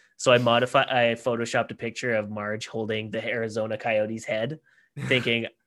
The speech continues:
Speaker 1: "I just think they're neat." But I don't
Speaker 2: Yeah,
Speaker 1: think they're neat.
Speaker 2: that's what,
Speaker 1: I,
Speaker 2: that's, I, I think
Speaker 1: I
Speaker 2: their
Speaker 1: don't think they're
Speaker 2: jerseys
Speaker 1: neat.
Speaker 2: are neat. I don't think they're, I don't think the rest of them is.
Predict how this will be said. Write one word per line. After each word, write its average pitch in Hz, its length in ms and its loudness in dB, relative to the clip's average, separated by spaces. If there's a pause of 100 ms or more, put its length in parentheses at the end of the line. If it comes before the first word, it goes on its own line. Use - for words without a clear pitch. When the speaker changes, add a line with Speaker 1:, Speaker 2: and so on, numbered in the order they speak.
(100)
Speaker 1:
"I 196 100 4
just 427 300 4
think 339 260 2
they're 247 140 4
neat." 226 500 -4 (540)
But 147 200 6
I 156 160 8
don't 160 160 8
Speaker 2:
Yeah, 131 60 2
Speaker 1:
think 139 160 4
they're 117 160 2
neat. 113 80 0
Speaker 2:
that's 107 180 4
what, 117 100 4
Speaker 1:
I, 117 80 6
Speaker 2:
that's, - 240 4 (100)
I, 180 140 -2 (260)
I 196 140 4
think 220 180 -4
Speaker 1:
I 127 40 2
Speaker 2:
their 120 100 8
Speaker 1:
don't 113 100 6
think 110 100 2
they're 156 80 0
Speaker 2:
jerseys 196 300 -4
Speaker 1:
neat. 151 40 -4
Speaker 2:
are 127 80 -6
neat. 120 360 -10
I 139 100 -2
don't 143 220 -4
think 147 300 -8
they're, 127 300 -4
I 127 80 -6
don't 151 260 -6
think 139 180 -10
the 131 80 -6
rest 127 340 -8
of 113 140 -12
them 110 160 -10
is. 113 360 -12